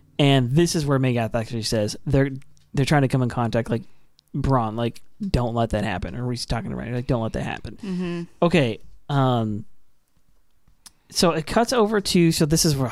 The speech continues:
Speaker 1: this is my favorite part of this episode. So now we get to Gabby and, and Colt. And they're, like, running around, and basically, um, he says, "Hey, let the Titans, let's leave the Titan fighting to the Titans. Like,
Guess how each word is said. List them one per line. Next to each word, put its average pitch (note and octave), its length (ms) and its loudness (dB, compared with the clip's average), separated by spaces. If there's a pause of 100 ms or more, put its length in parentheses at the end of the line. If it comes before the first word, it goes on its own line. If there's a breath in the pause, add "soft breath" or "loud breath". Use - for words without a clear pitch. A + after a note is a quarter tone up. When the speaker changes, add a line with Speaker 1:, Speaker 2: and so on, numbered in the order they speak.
(140)
Speaker 1:
this B2+ 120 0
is C3+ 60 -4
my A#2+ 220 0
favorite G#2 260 -8
part - 160 -2
of G#2+ 100 -10
this - 160 -4
episode. B2 360 2
So B2 80 0
now E3+ 280 4
we A#3 80 2
get G3+ 120 0
to D#3+ 100 2
Gabby B2+ 480 2 (400 soft breath)
and, B2 540 0 (180)
and A2 460 0
Colt. - 340 2 (420 soft breath)
And B2+ 420 4 (960)
they're, G3 320 6
like, D#3+ 160 4
running E3 220 4
around, D3 380 6
and C3+ 220 0
basically, D3+ 680 2
um, B2+ 360 2 (100)
he D#3+ 180 0
says, D3 200 4
"Hey, C#3+ 200 4
let E3 240 2
the G3 80 2
Titans, F3+ 340 4
let's D#3+ 240 0
leave G#3+ 160 4
the G#3 80 4
Titan F#3 400 4
fighting E3+ 380 4
to D3+ 100 -4
the C3+ 80 0
Titans. D3+ 480 2
Like, A#2+ 200 2